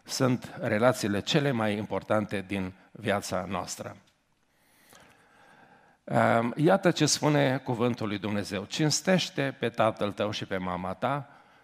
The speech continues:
pentru ca să ți se lungească zilele în țara pe care ți-o dă Domnul Dumnezeul tău.” Știți că poruncile acestea zece s-au dat înainte de a intra evreii în Canaan.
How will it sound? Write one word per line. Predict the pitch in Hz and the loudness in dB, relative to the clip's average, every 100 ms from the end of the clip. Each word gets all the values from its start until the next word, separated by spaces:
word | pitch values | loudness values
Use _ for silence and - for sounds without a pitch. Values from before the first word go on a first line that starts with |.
| _ _ - | _ _ 0
pentru | 147 147 120 | 2 2 -2
ca | - 139 | 2 2
să | 127 - 127 | 2 0 -2
ți | 120 139 | 0 -2
se | 127 143 | -2 2
lungească | 139 127 131 110 147 165 - - 143 | 2 4 2 4 4 2 0 2 2
zilele | 113 117 143 120 113 95 | 4 2 2 4 2 0
în | - 113 | -4 -6
țara | - 120 123 139 | -2 2 4 4
pe | 139 113 | 2 0
care | 110 101 | 0 0
ți-o | 101 104 | 0 -4
dă | 95 113 117 139 110 | -4 -2 -2 -6 -4
Domnul | 104 104 101 | -4 -2 -4
Dumnezeul | 95 98 98 98 98 92 | -4 -4 -4 -4 -6 -6
tău.” | 90 78 - _ _ - - - - - - | -8 -12 -14 _ _ -20 -20 -20 -20 -20 -10
Știți | - 170 | 0 2
că | 151 | 2
poruncile | - 127 165 - 127 | 0 2 2 2 0
acestea | 117 139 - | 0 -2 0
zece | 104 107 117 | 0 0 0
s-au | 151 127 113 | 0 0 2
dat | 127 143 | 2 2
înainte | 117 139 151 139 | 2 2 4 2
de | 120 | 2
a | 117 | 2
intra | 107 104 127 123 | 0 2 2 4
evreii | 113 104 113 107 101 | 2 -2 -2 -2 -2
în | 101 | -2
Canaan. | 104 101 92 92 98 | -2 0 -2 -4 -10